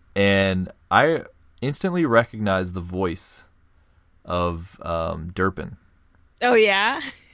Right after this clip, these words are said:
Speaker 1: Did you recognize the voice?
Speaker 2: I did not. No, I actually had to wait for the credits to roll to,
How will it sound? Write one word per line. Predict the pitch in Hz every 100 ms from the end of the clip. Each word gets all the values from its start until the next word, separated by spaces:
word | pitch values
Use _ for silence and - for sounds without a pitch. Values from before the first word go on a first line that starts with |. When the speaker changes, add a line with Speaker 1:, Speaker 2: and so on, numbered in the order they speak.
| _ _
Speaker 1:
Did | - 110
you | 160 175 170
recognize | 151 156 170 175
the | 175
voice? | 185 185 190 - -
Speaker 2:
I | 269 269
did | 302 311
not. | 285 240 202 220
No, | 226
I | 214
actually | 240 220 - 294
had | 285 247
to | -
wait | 220 208
for | -
the | 214
credits | - 214 208 - -
to | 202
roll | 196 190
to, | 190